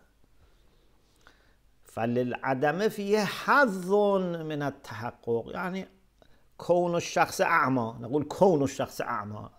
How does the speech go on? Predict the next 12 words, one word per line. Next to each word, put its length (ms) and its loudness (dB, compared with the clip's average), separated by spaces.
كأنه 420 -4
أمر 140 -2
وجودي. 520 -2
لكونه 840 4
عدم 640 2
صفة 1120 4
من 500 2
شأن 580 -2
الموضوع 1000 4
أن 100 0
يتصف 760 -2
بها، 800 4